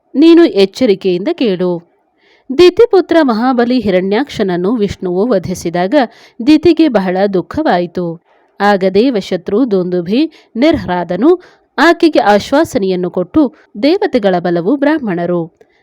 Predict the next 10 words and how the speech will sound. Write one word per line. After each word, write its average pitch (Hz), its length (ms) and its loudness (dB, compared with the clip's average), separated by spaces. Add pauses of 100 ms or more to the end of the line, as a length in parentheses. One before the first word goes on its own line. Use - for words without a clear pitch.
(160)
ಬ್ರಾಹ್ಮಣರು 190 640 0
ನಾಶವಾದರೆ 190 1080 -4
ಯಜ್ಞ 285 400 2
ನಡೆಯಲಾರದು. 185 1000 0 (440)
ಯಜ್ಞಗಳು 359 640 6
ನಡೆಯದಿದ್ದರೆ 220 840 4
ದೇವತೆಗಳು 190 720 0
ಆಹಾರ 196 480 0
ಸಿಗದೆ 180 440 -2
ನಿರ್ಬಲರಾಗುವರು. 180 1160 -2